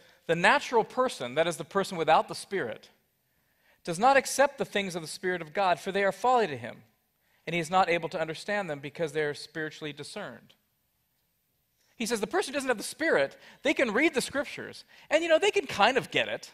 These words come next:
Oh, like, I need to be a good person, I need to not lie. I mean, it's not that they're, I mean, let's face it, it's not that they're completely without understanding. A lot of people who aren't believers acknowledge the Bible as an important moral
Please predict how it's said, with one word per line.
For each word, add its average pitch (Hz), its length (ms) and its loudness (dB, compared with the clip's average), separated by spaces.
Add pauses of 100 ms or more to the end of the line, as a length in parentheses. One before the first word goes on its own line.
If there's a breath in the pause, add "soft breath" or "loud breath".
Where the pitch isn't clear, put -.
Oh, 165 140 2
like, 165 200 6
I 165 60 2
need 156 140 -4
to 156 40 -6
be 156 100 -2
a 151 40 -4
good 139 160 -2
person, 127 800 -8 (680)
I 147 40 -16
need 139 140 -6
to 139 40 -10
not 131 180 -4
lie. 120 440 -2
I - 500 -16
mean, 240 60 0
it's 233 100 -4
not 294 140 6
that 190 100 -2
they're, 139 160 0 (180)
I 156 40 -4
mean, 143 260 -6
let's - 160 -8
face 175 160 -2
it, 151 40 -6
it's 147 80 -4
not 240 60 6
that 196 60 4
they're 160 100 0
completely 170 500 0
without 135 280 2
understanding. 135 360 -6 (200 loud breath)
A - 80 0
lot 180 180 12
of - 60 2
people 151 240 -2
who 147 120 -2
aren't 151 280 0
believers 139 480 -2 (720 soft breath)
acknowledge 151 400 4
the 143 80 -6
Bible 135 300 4
as 127 100 -4
an 135 60 -6
important 131 400 -4
moral 123 480 -2